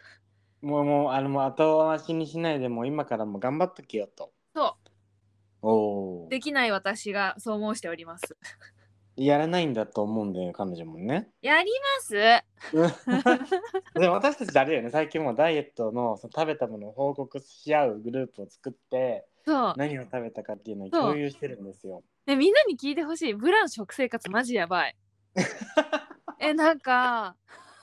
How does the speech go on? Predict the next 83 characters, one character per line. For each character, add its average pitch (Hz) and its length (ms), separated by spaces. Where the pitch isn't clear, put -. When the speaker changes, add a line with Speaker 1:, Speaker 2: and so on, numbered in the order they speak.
Speaker 1:
う 339 720
ん。 285 420
Speaker 2:
あ 285 120
の、 262 100
普 - 100
通 - 120
に 480 120
食 494 140
べ 359 80
て 214 160
る 175 240
時、 196 400
な 220 120
ん - 20
か 214 80
ケ 302 160
ン 269 80
タ 269 80
ッ 262 140
キ 185 180
ー - 40
と 175 100
か 180 200
食 294 120
べ 233 100
て 202 140
る 185 100
か 185 120
と - 200
思 233 200
い 269 120
き 202 100
や、 190 140
そ 233 120
の 277 140
翌 240 280
日、 233 100
Speaker 1:
う 254 40
ん、 240 40
う 220 160
ん。 120 80
Speaker 2:
カ 349 160
ル 262 80
ピ 214 160
ス、 170 320
麦 208 240
茶、 180 320
リ 220 80
ポ 233 120
ビ - 80
タ 220 200
ン 202 40
み 185 100
た 147 100
い - 20
な。 285 220
Speaker 1:
<laughs> - 80
Speaker 2:
え、 320 120
何、 427 140
何、 359 220
何、 370 220
何、 294 160
何、 247 360
液 247 140
体 302 160
し - 80
か 254 80
飲 240 140
ん - 20
で 254 80
な 226 140
い 220 40
け 208 120
ど 190 80
大 202 160
丈 208 80
夫 208 100
そ 240 160
う - 20
み 220 80
た 151 160
い 110 40
な。 131 160